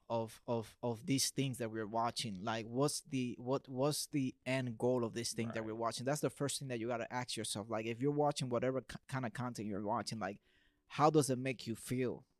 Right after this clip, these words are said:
Speaker 1: You know, that's, that, those are the questions that we,
Speaker 2: Yeah.
Speaker 1: that we gotta ask ourselves. 'Cause I myself, I'm gonna be honest with you, I, I sometimes find myself on Instagram or TikTok, like, scrolling for mi-,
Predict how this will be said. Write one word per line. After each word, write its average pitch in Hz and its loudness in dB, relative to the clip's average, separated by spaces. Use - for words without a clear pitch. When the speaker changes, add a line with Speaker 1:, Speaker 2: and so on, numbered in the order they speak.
Speaker 1:
You 139 -4
know, 123 2
that's, 127 4
that, 123 2
those 147 2
are 143 4
the 131 4
questions 131 -4
that 117 -2
we, 113 -4
Speaker 2:
Yeah. 110 2
Speaker 1:
that 123 -6
we 127 -6
gotta 117 -2
ask 147 -6
ourselves. 120 -8
'Cause 127 -2
I 165 8
myself, 170 4
I'm 151 -4
gonna 156 2
be 151 0
honest 160 -2
with 117 -2
you, 120 -2
I, 151 4
I 135 2
sometimes 147 -2
find 147 -6
myself 143 -4
on 127 -6
Instagram 139 -2
or 123 -2
TikTok, 135 -2
like, 110 0
scrolling 147 -2
for 120 -2
mi-, 135 -2